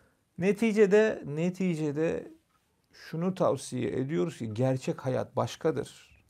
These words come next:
boyama hayat başkadır. Milletin boyama hayatına seyrederekten kendi gerçek hayatınızı mahvetmeyin. Milletin kandırıcı olan süslü hayatına bakaraktan kendinizi, hayatınızı mahvetmeyin.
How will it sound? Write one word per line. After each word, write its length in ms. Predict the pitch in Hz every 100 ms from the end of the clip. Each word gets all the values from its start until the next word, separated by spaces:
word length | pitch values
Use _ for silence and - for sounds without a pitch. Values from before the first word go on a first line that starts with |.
| -
boyama 500 | 117 120 131 143 110
hayat 280 | 120 131
başkadır. 640 | - 101 - - 101 - -
Milletin 800 | 120 123 151 160 147 160 160 185 - _ -
boyama 520 | 113 135 156 160 151
hayatına 720 | 135 127 110 104 107 101 - - _ _
seyrederekten 960 | 147 160 160 170 151 104 95 - -
kendi 380 | 127 147 147 113
gerçek 360 | 120 123 123 117
hayatınızı 500 | 107 98 101 120 143
mahvetmeyin. 600 | 120 101 110 98 95 92 _ _ _ _ - - _ -
Milletin 680 | 143 160 151 143 165 170 - _ _
kandırıcı 720 | - 143 147 143 143 147 135
olan 260 | 156 131 104
süslü 480 | - - 131 - 156
hayatına 680 | 104 98 92 - 95 127 - _ _ -
bakaraktan 640 | 160 165 110 90 - 160 185 _ _ _ -
kendinizi, 640 | 180 160 139 135 160 160 - _ _ _ _ _
hayatınızı 600 | 147 151 139 127 143 160
mahvetmeyin. 800 | 147 131 151 160 107 110 165